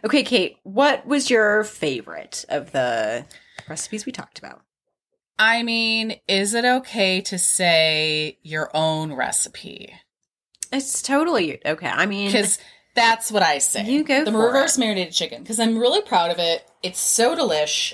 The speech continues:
Speaker 2: I would eat
Speaker 1: Mm-hmm.
Speaker 2: it, like, all year round. Um, so good. What about you? What are you, what's your, what's your take home one?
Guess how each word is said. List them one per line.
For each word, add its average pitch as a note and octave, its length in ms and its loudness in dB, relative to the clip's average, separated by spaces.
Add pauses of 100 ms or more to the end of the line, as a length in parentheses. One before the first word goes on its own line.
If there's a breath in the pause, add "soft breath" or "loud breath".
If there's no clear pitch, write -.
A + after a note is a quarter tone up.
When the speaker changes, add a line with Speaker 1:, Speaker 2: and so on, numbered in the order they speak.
Speaker 2:
I F#3+ 160 4
would - 140 0
eat A3 160 0
Speaker 1:
Mm-hmm. G3+ 140 6
Speaker 2:
it, - 100 -6
like, D#3 480 0 (280)
all F#3 200 4
year C#4+ 200 -4
round. C#3+ 640 -4 (600 loud breath)
Um, D#3+ 320 2
so G3+ 200 2
good. D4 180 4
What F3 120 4
about G#3+ 180 4
you? C4 200 0
What D3+ 240 0
are F3+ 60 6
you, E3+ 200 -4
what's F3 260 -2
your, D#3 380 -2
what's - 180 -6
your D#3+ 120 -2
take - 260 -4
home C#3 220 -10
one? - 240 -10